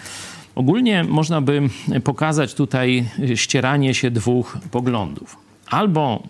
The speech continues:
trwamy przy tym biblijnym, czystym chrześcijaństwie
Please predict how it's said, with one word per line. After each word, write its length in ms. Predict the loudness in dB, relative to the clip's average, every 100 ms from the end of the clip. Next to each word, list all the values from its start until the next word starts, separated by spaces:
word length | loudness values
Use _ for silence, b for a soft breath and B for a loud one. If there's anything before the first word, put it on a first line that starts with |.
| -14
trwamy 420 | -4 0 2 2
przy 220 | 0 -2
tym 280 | 0 0 0
biblijnym, 680 | 0 0 2 4 4 4 2
czystym 500 | 0 -2 0 0 0 -2
chrześcijaństwie 1040 | -2 -2 0 0 0 -2 -4 -2 0 0